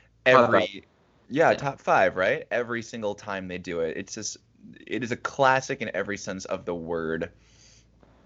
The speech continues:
Speaker 1: Yep,
Speaker 2: And everything
Speaker 1: that
Speaker 2: about
Speaker 1: is
Speaker 2: it, it's like you say, it's like that, it's almost like when you mentioned Gone with the Wind and how it's, like, the perfect example of how the studio system, everything can line up so perfectly to create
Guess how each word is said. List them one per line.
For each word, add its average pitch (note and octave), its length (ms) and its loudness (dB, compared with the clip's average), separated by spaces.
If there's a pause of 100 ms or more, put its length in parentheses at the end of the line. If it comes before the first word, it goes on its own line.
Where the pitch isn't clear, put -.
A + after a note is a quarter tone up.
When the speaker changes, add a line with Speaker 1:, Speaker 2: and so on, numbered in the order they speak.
(400)
Speaker 1:
Yep, C3 240 6
Speaker 2:
And D3+ 80 4
everything B2 260 8
Speaker 1:
that - 40 4
Speaker 2:
about F#3+ 180 6
Speaker 1:
is C3 40 8
Speaker 2:
it, - 20 6
it's - 120 -2
like D#3+ 160 0
you F3 80 -4
say, E3 200 6
it's - 80 -4
like C3+ 100 0
that, B2+ 180 4
it's - 320 -6
almost D#3+ 360 0
like B2 280 4 (840)
when C#3+ 160 2
you D3 80 0
mentioned C#3+ 340 0
Gone A#2+ 200 4
with B2 120 -4
the A2+ 100 -2
Wind A2+ 380 2
and G2+ 160 0
how F#2+ 300 4
it's, F#2+ 140 -2
like, G2 120 0 (100)
the A2 100 -2
perfect A#2 280 -4
example G2 480 -2
of F#2 100 2
how G2 140 2
the F#2 140 -2
studio G#2+ 420 -2
system, G2 480 -4
everything G#2 380 -2
can G2+ 160 -6
line F#2 180 -2
up F#2 100 -4
so G2+ 140 -4
perfectly G#2 600 -6
to G2 140 -10
create F#2+ 680 -2